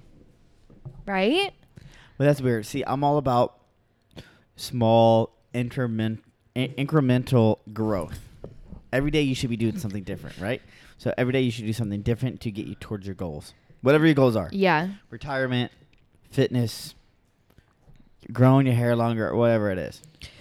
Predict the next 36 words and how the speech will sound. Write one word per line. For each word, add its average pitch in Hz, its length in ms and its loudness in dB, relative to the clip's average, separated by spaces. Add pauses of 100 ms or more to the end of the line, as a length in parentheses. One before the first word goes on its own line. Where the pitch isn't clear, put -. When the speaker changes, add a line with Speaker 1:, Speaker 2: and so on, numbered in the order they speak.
(260)
Speaker 1:
Yeah, 247 260 6
but, 190 240 2
like, 190 340 0 (920)
I 185 60 -4
don't 180 140 -4
know. 175 260 -8 (120)
Okay, 202 480 -2
that's 226 220 0
fine. 202 340 -2 (140)
Anyways, 214 420 0
moving 208 260 0
on. 170 200 0 (320)
Speaker 2:
Well, 156 200 10
what 143 120 10
about, 131 200 6 (140)
Speaker 1:
We're - 60 -10 (140)
Speaker 2:
what, 254 40 10
Speaker 1:
not 277 200 4
supposed 254 80 0
Speaker 2:
what 269 100 8
Speaker 1:
to 269 60 4
Speaker 2:
do 240 40 4
Speaker 1:
get 285 80 6
Speaker 2:
you 285 60 4 (140)
Speaker 1:
too 277 40 4
into 262 220 2
di-, 269 80 2 (160)
I 254 180 6
said. 220 760 4 (920)
Speaker 2:
What, 127 160 4 (120)
I 120 120 2
don't 113 180 0
remember. 110 400 -6 (340)
<laughs> - 360 -20
Clearly. 117 480 0
<laughs> - 40 -20